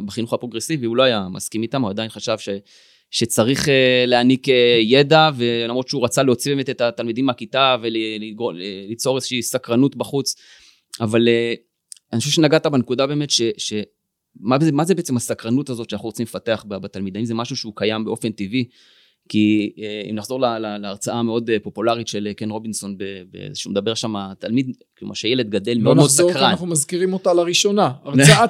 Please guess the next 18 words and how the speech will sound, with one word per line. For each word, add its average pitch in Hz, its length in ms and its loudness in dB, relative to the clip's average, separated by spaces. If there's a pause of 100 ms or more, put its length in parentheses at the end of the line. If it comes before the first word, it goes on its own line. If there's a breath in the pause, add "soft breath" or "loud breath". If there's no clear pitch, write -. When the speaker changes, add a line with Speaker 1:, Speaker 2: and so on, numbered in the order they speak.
(120)
Speaker 2:
ted 233 240 8
שזכתה 196 520 4
Speaker 1:
אז 196 60 4
Speaker 2:
לעשרות 160 440 10
Speaker 1:
כן. 208 80 0
Speaker 2:
מיליוני 170 460 2
צפיות. 139 480 -2 (200)
Speaker 1:
כן, 120 100 4
אני 110 100 4
חושב 151 120 2
שכמעט 165 380 8
כל 170 100 6
מי 165 100 6
ש-, 143 120 6 (480)
שעוסק 120 580 2
או 113 380 4
ב-, 110 180 -2
בחינוך, 131 500 2